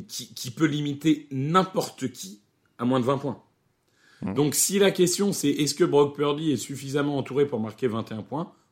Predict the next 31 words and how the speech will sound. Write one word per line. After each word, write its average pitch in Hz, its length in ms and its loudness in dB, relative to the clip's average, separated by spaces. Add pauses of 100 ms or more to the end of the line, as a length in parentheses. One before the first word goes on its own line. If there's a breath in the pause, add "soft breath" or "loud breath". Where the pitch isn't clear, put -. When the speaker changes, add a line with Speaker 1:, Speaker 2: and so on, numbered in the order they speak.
(100)
Speaker 1:
oui. 107 200 -2 (1500)
Donc 139 160 4
en 143 80 4
Speaker 2:
Très 117 80 2
Speaker 1:
soi, 202 220 10
Speaker 2:
bien. 90 160 -2 (160)
Speaker 1:
pour 123 160 -2
moi, 185 240 4
ils 139 120 4
peuvent 120 220 -4 (100)
toujours 175 400 2
aller 135 180 4
au 156 60 0
Super 117 280 -8
Bowl. 95 140 -16 (840)
Speaker 2:
Ils - 80 -20
peuvent, - 220 -12 (160)
d'accord, 170 560 4
ils - 80 -18
peuvent - 260 -6
toujours 196 320 4
aller 175 120 6
au 156 60 6
Super - 220 2
Bowl 185 140 8
et - 20 6
donc 151 160 0
récupérer 143 480 0
Jimmy 139 220 -4
Garoppolo, 117 720 2
euh. 98 320 0